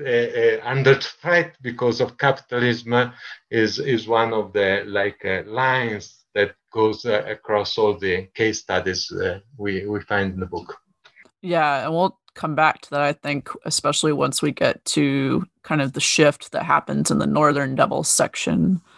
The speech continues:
Speaker 2: um, with that too, I think, uh, that we'll come back to. And, you know, I thought too, it was interesting how this was a very place-based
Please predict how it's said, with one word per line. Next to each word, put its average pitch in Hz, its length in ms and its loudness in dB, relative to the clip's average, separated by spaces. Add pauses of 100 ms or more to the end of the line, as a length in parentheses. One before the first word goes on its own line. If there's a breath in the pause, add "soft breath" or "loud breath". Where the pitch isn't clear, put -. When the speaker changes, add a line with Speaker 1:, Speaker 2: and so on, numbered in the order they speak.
(360 loud breath)
Speaker 2:
um, - 420 2
with - 260 -2
that - 320 -4
too, 196 360 0
I - 40 -2
think, - 480 -8 (220)
uh, - 160 -2
that - 100 0
we'll - 100 0
come 196 240 0
back - 300 2
to. 180 400 -2 (560 loud breath)
And, 202 80 -4
you 202 80 0
know, 190 100 2
I 196 60 0
thought 233 340 -2
too, 180 540 2
it 127 60 -2
was 165 140 0
interesting 156 880 2
how 156 800 0 (480 soft breath)
this 175 200 0
was 170 120 4
a 170 60 -2
very 190 220 2
place-based - 1300 -2